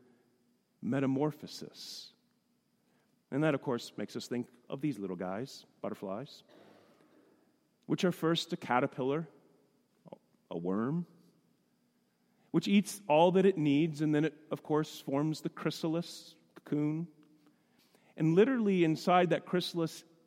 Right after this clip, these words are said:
the worm melts down into this goo. But scientists know that when it emerges, it's somehow still the same worm, and yet it's a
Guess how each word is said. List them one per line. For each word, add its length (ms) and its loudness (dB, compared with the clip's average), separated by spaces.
the 80 -8
worm 480 2
melts 260 2
down 320 2
into 200 -2
this 220 -4
goo. 280 0
But 100 -4
scientists 640 6
know 320 6
that 180 4
when 200 6
it 160 6
emerges, 1000 2
it's 200 2
somehow 460 6
still 360 2
the 140 4
same 760 4
worm, 480 6
and 160 4
yet 220 8
it's 240 2
a 240 2